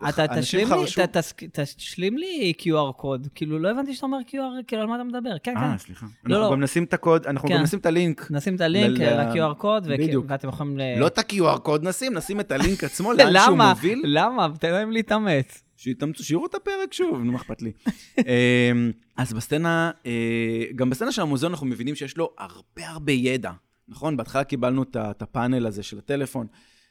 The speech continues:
Speaker 2: אה, עם ה-, אה, עם ה-, מין איורים מצריים כאלה, ועכשיו הוא כאילו מנסה להפגיז אותנו במידע, אה, ואני רוצה לעבור לדינמיקה של, שלו ביחד עם המנהלת.
Speaker 1: אוקיי.
Speaker 2: אה, המנהלת שלו, דונה,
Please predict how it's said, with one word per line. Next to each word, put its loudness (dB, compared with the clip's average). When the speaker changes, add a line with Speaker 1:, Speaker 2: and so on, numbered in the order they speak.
Speaker 2:
אה, -10
עם -8
ה-, -8
אה, -8
עם -6
ה-, -10
מין -10
איורים 0
מצריים -2
כאלה, -2
ועכשיו -4
הוא -8
כאילו -4
מנסה -2
להפגיז -4
אותנו -2
במידע, -2
אה, -4
ואני 2
רוצה -2
לעבור -2
לדינמיקה -6
של, -10
שלו -8
ביחד -8
עם -6
המנהלת. -8
Speaker 1:
אוקיי. -8
Speaker 2:
אה, -8
המנהלת -4
שלו, -10
דונה, 0